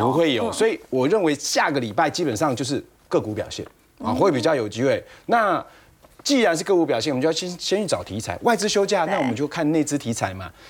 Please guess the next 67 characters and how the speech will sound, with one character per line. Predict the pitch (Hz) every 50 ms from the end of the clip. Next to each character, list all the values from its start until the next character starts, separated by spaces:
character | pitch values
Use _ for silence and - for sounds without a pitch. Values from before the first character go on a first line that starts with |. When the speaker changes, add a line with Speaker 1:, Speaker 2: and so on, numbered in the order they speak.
| - -
Speaker 1:
这 | - 226 233
一 | 240
段 | 262 269 226
其 | 160 156 139
实 | 131 143 147
内 | 185 196 170
资 | 143 - 160 156 -
表 | - 117 107
现 | 110 151
得 | 151 127
非 | 156 156
常 | 131 117 107
精 | 110 117 117 117
彩 | - - - - -
哦， | - - -
Speaker 2:
嗯。 | - 277 - -
Speaker 1:
包 | - 156
括 | 160 180 180 180 180 - - - _ _ -
前 | - - - 151 196 240 226 -
几 | - - - 107
个 | 110 120
礼 | 113 104
拜 | - - 143 139
有 | 120 104 87 -
生 | - 123 117 113
技 | 110 135 113
股， | 98 - - _ -
其 | - -
实 | 127 135
这 | - 208
礼 | 156 110
拜 | 117 131
生 | 127 - 135 147
技 | 135
股 | 101
表 | 95 - 104 -
现， | - 139 123 101
Speaker 2:
对。 | - _ _
Speaker 1:
上 | - - 190 233
半 | 220 180 156
周 | - 156 147
也 | 143 127
表 | 117 110
现 | 113 127
得 | 120
也 | - -
很 | - - -
强。 | 165 180
Speaker 2:
真 |
的 | - 240
很 |
强， | 95 -
对。 | 226 202 180 151 196 262 -
Speaker 1:
然 | - 208
后 | 233 - - - _ _ _ _ - -
再 | - - 247
来 | 202 170
就 | 156 180 190
有 | 151 117 - - -
散 | - - 127 110 101
装 | 101 104 190
航 | 160 143 127 143 185
运， | 202 110 113 - - -
Speaker 2:
嗯。 | - 220 220 196 196 220 247 -
Speaker 1:
然 | - 123 170
后 | 233 247 247
有 | 220 175 135 113 -